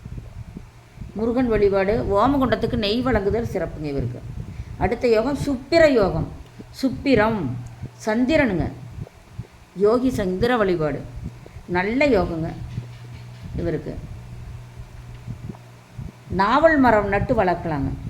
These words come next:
இருபத்தஞ்சாவது பிராமியம் செவ்வாய் பகவானை வழிபடணும்.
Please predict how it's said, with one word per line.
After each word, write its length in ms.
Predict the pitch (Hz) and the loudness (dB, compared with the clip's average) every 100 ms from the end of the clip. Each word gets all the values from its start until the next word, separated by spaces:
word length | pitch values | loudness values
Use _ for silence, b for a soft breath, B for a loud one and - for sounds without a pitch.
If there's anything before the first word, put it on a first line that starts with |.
| - - - - - | -12 -14 -14 -14 -6
இருபத்தஞ்சாவது 680 | 208 247 285 269 226 226 240 262 | 0 2 2 0 2 4 4 2
பிராமியம் 580 | - 196 220 262 254 196 - - - - - - - - - - | 2 4 4 6 6 4 0 -8 -14 -16 -16 -16 -14 -14 -14 -12
செவ்வாய் 500 | - 214 208 294 285 | 0 0 4 4 6
பகவானை 500 | 233 202 190 175 170 | 4 4 2 0 -2
வழிபடணும். 640 | 165 160 165 147 139 131 | -2 -2 -2 -2 -2 -4